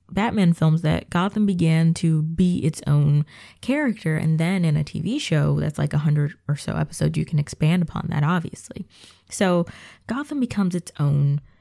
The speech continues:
character, becomes its own thing, you know. And the Batman was successful because it, it really tapped back into those, those things that the T V show had kinda laid as, like, if you wanna do a Batman right,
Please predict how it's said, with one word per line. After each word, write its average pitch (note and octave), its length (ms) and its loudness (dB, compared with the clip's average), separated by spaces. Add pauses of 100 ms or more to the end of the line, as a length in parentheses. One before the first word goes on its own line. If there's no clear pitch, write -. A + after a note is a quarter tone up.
(540)
character, - 460 -6
becomes F3 320 -2
its E3+ 180 -8
own D3+ 520 2 (240)
thing, - 500 -6 (280)
you D3 120 0
know. C3 220 -2 (580)
And F3+ 500 2 (160)
the F3 200 -2
Batman A#3 400 0
was F#3+ 100 0
successful D3+ 480 -2
because D3+ 340 0
it, D3+ 200 0
it D3+ 140 2
really D#3 400 2 (240)
tapped D3+ 360 -4
back C#3+ 300 0
into C#3+ 300 2
those, C#3 500 -2 (100)
those F3 280 4
things D3+ 340 2
that C#3+ 300 -2
the C#3+ 100 0
T - 200 -2
V F#3+ 200 2
show - 440 -6 (380)
had D#3+ 200 0
kinda D3+ 280 4
laid C#3+ 400 4
as, C#3 260 -2
like, - 260 -4 (200)
if C#3+ 160 0
you C3 80 0
wanna F#3 220 4
do G3 180 4
a E3 40 4
Batman D3 640 4
right, C#3 320 0